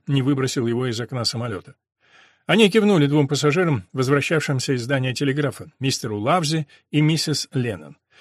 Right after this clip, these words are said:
Хотя мысли Эдди были заняты совершенно другим, он заметил, что эта пара явно неразлучна. «Люди всегда говорили, что они с Кэрол Энн производят впечатление счастливой пары», вспомнил он, и мысль эта причинила ему острую боль.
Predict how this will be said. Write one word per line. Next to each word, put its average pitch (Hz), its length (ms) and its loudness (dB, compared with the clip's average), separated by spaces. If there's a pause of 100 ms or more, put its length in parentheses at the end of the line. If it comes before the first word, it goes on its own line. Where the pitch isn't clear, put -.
(100)
Хотя 180 440 2
мысли 156 440 2
Эдди 143 280 0
были 131 180 0
заняты 131 400 -2
совершенно 135 480 -2
другим, 147 320 -2
он 170 120 2
заметил, 165 360 0
что - 160 -4
эта 147 180 -2
пара 160 500 0
явно 131 380 -2
неразлучна. 170 680 -4 (560)
«Люди 196 240 2
всегда 196 360 2
говорили, 147 360 4
что - 180 -2
они 139 160 2
с 143 100 -2
Кэрол 156 360 2
Энн 156 200 0
производят 139 540 0
впечатление 143 580 -2
счастливой 147 460 0
пары», 143 320 -2 (280)
вспомнил 107 460 -6
он, 90 160 -10 (280)
и 170 80 4
мысль 185 500 2
эта 165 400 -4 (160)
причинила 131 540 -4
ему 123 240 -8
острую 123 520 -6
боль. 92 240 -14